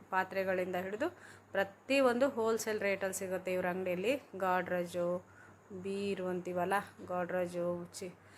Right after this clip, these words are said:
ಚೇರ್ಸು ನೋಡಿ, ಹಂಡೆ, ಕೊಡಪನ, ತಪ್ಪಲೆಗಳು, ಪಾತ್ರೆಗಳು, ಕುಕ್ಕರು, ಆ, ಪಾತ್ರೆ ಸ್ಟ್ಯಾಂಡು, ಎಲ್ಲವನ್ನೂ ಸಿಗುತ್ತೆ. ಯಾವುದು ಇಲ್ಲ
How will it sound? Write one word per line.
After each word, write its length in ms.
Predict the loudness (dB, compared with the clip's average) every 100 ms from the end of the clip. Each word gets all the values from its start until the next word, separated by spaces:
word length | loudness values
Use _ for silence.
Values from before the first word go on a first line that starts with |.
| -20 -16
ಚೇರ್ಸು 480 | -4 0 0 -2 -6
ನೋಡಿ, 220 | -4 -2
ಹಂಡೆ, 680 | -2 -2 -2 -2 -2 2 2
ಕೊಡಪನ, 580 | 2 -2 -2 -2 -2 0 0 0 -2 -12 -20 -20 -20 -20 -6
ತಪ್ಪಲೆಗಳು, 1160 | -4 -4 -12 -2 2 4 4 0 0 0 0 -4 -16 0
ಪಾತ್ರೆಗಳು, 800 | 2 2 0 0 2 2 2 0
ಕುಕ್ಕರು, 1000 | -4 -10 -8 4 4 6 2 -2 -2 -6 -20 -20 -20 -10
ಆ, 360 | -6 -4 -4 -6 -10 0
ಪಾತ್ರೆ 400 | 0 0 -4 -4
ಸ್ಟ್ಯಾಂಡು, 920 | 0 8 8 8 4 0 0 -2 -6 -20 -20 -20 -20 -8
ಎಲ್ಲವನ್ನೂ 960 | -2 0 2 2 2 10 10 10 8
ಸಿಗುತ್ತೆ. 520 | 4 2 0 0 0
ಯಾವುದು 600 | 4 4 4 4 4 4
ಇಲ್ಲ 420 | 2 0 0 6